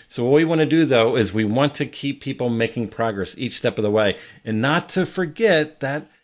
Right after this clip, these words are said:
this is actually a launch vehicle. The challenge itself does have a promise. It does have a transformation for people,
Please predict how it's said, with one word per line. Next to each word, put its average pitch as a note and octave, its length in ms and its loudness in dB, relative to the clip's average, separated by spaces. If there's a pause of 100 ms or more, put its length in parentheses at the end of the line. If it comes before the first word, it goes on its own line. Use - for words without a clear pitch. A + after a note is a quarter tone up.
(140)
this E3 260 2
is E3 160 4
actually C3+ 500 0
a B2+ 80 0
launch B2 380 2
vehicle. A#2+ 340 0
The G#2 100 0
challenge D3+ 460 0
itself D#3+ 540 0 (320)
does F#3 220 2
have F#3+ 160 2
a F#3+ 60 2
promise. D#3+ 520 0
It B2 100 -2
does D3+ 240 2
have D#3+ 140 -2
a D#3 40 -2
transformation D#3+ 680 -4
for A2+ 40 0
people, G2+ 440 -6